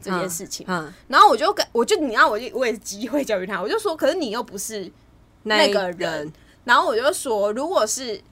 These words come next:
Speaker 1: 那样子的人跟那样子的行为，那就叫性骚扰啊。”
Speaker 2: 对，对，对。<clears throat> 那就叫性骚扰。
Speaker 1: 对，我就跟他讲这件事，然后他也觉得，嗯，为什么要莫名其妙？
Speaker 2: 突然间，
Speaker 1: <laughs> 对。
Speaker 2: 突然间正色的跟他讲这句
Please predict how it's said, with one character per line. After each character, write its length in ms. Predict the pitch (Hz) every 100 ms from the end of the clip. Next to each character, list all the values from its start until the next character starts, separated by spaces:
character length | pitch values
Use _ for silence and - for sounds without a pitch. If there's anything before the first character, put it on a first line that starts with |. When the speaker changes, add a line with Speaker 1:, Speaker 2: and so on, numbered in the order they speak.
| _
Speaker 1:
那 240 | 302 330 262
样 240 | 262 226
子 140 | 196
的 140 | 185 175
人 200 | 175 170
跟 140 | 220
那 60 | 294
样 160 | 269 240
子 140 | 208
的 100 | 175
行 320 | 180 196 202
为， 100 | 247 214
那 120 | 330
就 100 | 370
叫 60 |
性 360 | - - 381 294
骚 300 | - 285 311
扰 240 | 254 175
啊。” 280 | 170 233 254
Speaker 2:
对， 140 | 202 190
对， 400 | 214 196 165 151
对。 320 | 175 160 139 _ _ _ _
<clears throat> 360 | 381 311 196 214
那 100 | 240
就 140 | 214
叫 140 | 202
性 200 | 190 180
骚 160 | 147 156
扰。 40 |
Speaker 1:
对， 260 | - 330 240
我 100 | 226
就 80 | 453 403 - _
跟 100 | 294 311
他 120 | 311
讲 160 | 302 180
这 60 |
件 80 | 226
事， 80 | 240
然 100 | 269
后 80 | 370
他 120 | 427
也 120 | 240
觉 120 | 202
得， 80 | 247 -
嗯， 80 | 381 -
为 160 | 339
什 40 | 247
么 80 | 269
要 80 | 240
莫 160 | 269 440
名 220 | 285 254
其 120 | - -
妙？ 80 |
Speaker 2:
突 40 | 269
然 100 | 285
间， 220 | 302 339 -
Speaker 1:
<laughs> 140 | - -
对。 100 | - - 539 - 622
Speaker 2:
突 60 | 381
然 160 | 254 262
间 160 | 285 277
正 240 | 285 214
色 220 | - 226
的 80 | 180
跟 80 | 180
他 100 | 185
讲 120 | 185
这 120 | -
句 80 | 165